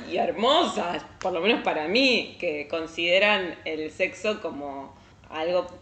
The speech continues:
que te puede dar energía vital, que te puede dar placer, que te puede ayudar a desarrollarte física, emocional, espiritualmente,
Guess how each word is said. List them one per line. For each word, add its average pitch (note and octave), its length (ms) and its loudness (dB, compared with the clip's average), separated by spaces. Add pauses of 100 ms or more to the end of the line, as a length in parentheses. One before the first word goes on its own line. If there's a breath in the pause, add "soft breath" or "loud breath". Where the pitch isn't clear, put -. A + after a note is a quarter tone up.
(160)
que C3 400 -6
te C#3+ 140 -6
puede E3+ 400 4
dar E3+ 220 4
energía D#3+ 480 -2
vital, F#3+ 840 4
que C3+ 100 -8
te - 140 -10
puede D#3+ 260 0
dar D3+ 240 0
placer, F#3 800 2
que D#3 140 -6
te C#3+ 120 -6
puede - 180 4
ayudar E3+ 280 2
a F3 120 6
desarrollarte D#3 1040 0 (120)
física, G3 460 -2
emocional, E3+ 880 0
espiritualmente, F3+ 1300 2